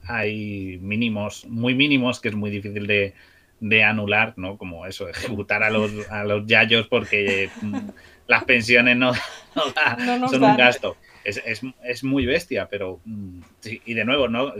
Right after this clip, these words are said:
Speaker 1: Ya sabéis que cuando se entra en filosofía es muy fácil abrir esa trampilla que se llama política y empezar a hacer metáforas, ¿no? Entonces vamos a intentarlo evitar, pero muchas veces, eh, nos sorprenden, eh, que ciertos, eh, ¿no? ma-, o ideas extremas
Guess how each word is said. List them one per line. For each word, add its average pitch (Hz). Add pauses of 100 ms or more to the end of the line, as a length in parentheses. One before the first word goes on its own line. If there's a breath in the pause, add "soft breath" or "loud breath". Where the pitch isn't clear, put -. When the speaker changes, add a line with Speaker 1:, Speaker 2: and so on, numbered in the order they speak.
(100)
Speaker 1:
Ya 113
sabéis 131
que 127
cuando 98
se -
entra 104
en 131
filosofía 127
es 123
muy 131
fácil 135 (340 soft breath)
abrir 123
esa -
trampilla 123
que 107
se 101
llama 107
política 104
y 95
empezar 98
a 101
hacer 101
metáforas, 98
¿no? 135 (340 soft breath)
Entonces -
vamos 110
a -
intentarlo 120
evitar, 117
pero -
muchas 107
veces, 131
eh, 98
nos 98
sorprenden, 101 (580)
eh, 92
que 98
ciertos, 107 (160)
eh, 98
¿no? 104
ma-, 110 (260)
o 107
ideas 113
extremas 107